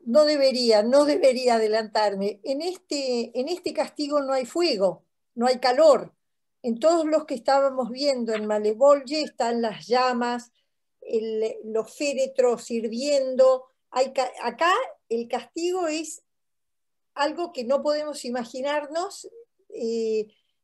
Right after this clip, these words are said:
la profundidad de esa picazón, de esa enfer-,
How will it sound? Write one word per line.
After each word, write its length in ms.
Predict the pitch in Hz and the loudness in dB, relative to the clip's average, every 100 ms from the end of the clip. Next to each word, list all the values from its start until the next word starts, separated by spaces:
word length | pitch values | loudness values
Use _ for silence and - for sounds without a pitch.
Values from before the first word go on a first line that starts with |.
| _ _ _ | _ _ _
la 380 | - 240 226 226 | -10 -4 -4 0
profundidad 680 | - - 269 247 262 294 339 | 2 2 2 -2 0 2 2
de 80 | |
esa 260 | 330 320 294 | 0 -2 -2
picazón, 840 | 247 220 262 - 403 381 240 185 165 | -4 -2 -2 0 0 2 0 -4 -10
de 240 | 233 247 | -8 -8
esa 160 | 269 294 | -4 -4
enfer-, 340 | 262 - - | -4 -8 -18